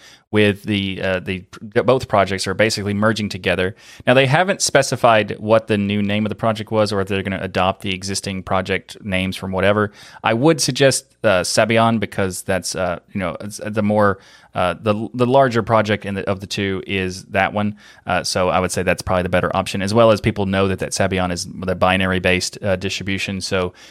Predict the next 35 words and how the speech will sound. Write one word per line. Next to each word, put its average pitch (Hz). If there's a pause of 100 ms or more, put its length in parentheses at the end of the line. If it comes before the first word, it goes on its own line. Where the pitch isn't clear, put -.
(100)
that 98
you 90
can 92
kind 92
of, 87
for, 131
for, -
for -
those 156
who 120
are 107
not 98
familiar, 95 (360)
uh, 98
Funtoo 143
is 107
a 101
distribution 107
that 98
was 95
forked 107
from 101
Gentoo. 139 (300)
However, 135
it 131
is 123
also 123
worth 117
noting 113
that 98
the 104
person 104
who 101
created 127
Gentoo 107